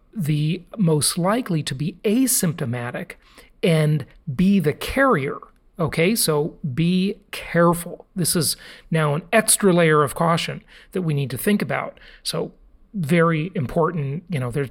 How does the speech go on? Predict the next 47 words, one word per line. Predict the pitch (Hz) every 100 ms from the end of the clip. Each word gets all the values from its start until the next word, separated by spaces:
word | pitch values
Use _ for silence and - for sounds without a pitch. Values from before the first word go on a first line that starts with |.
| -
many | 180 165 175 165
things | - 147 127
to | 143
know. | 135 123 127 123 180
We've | 156 123
talked | 147 127
about | 127 131 139
many | 185 147 139
of | 123
them. | 123 123
There, | 117 120 - - - - -
you | -
know, | 120
you | 120
can | -
go | 151 165
to | 135
the | 123
C | - 156
D | 139
C | 135 - 147
website, | 135 143 - 151 131 -
the | 139
Center | - 143
for | 131 143
Disease | 131 131 147
Control, | - 143 - 131 127 127
and | 123
many | 135 127
other, | 117 123 123 - - -
uh, | 143
websites | 147 139 - 135 123 -
to | 131
learn | 139 127 127 143 -
more, | 165 170 139
but | 120 151 - _ -
I | 156
thought | 165 165
that | 143
one | 135 131
was | 123
particularly | - 147 160 135 131 170
interesting | 131 139 - 131 120
and |
unusual | 120 127 147 180 127 123 131
and | 139
something | - - 143 135